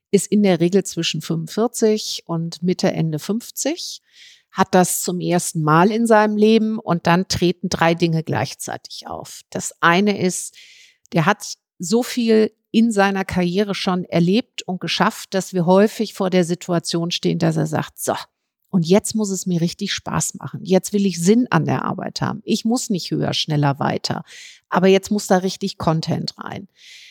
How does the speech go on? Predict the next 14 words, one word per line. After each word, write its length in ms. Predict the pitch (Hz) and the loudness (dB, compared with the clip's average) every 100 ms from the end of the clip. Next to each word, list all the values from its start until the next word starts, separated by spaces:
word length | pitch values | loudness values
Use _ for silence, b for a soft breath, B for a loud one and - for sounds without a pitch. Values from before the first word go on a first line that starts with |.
| B _ | B _
Das 320 | - 220 - - | 0 0 -2 -4
Zweite 480 | - 160 208 - | 2 4 4 0
ist, 480 | 262 254 254 - - - | 0 0 0 -6 -8 2
der 200 | 202 196 | 2 4
hat 180 | - | 0
in 200 | - 240 | 0 0
der 220 | 220 180 170 | 4 2 4
Regel 560 | 180 202 240 294 349 - | 2 4 2 2 -2 -6
fünfzehn, 580 | - 214 - - 247 240 | -4 -4 -4 -6 -4 -2
zwanzig 460 | - 180 220 220 | -2 -2 -2 -2
Jahre 320 | 190 190 214 | -2 0 0
lang 340 | 220 214 220 220 | 0 0 -2 -6
immer 240 | 202 202 202 | -4 -2 0
gelernt, 640 | 190 160 160 220 226 | 0 2 0 0 -4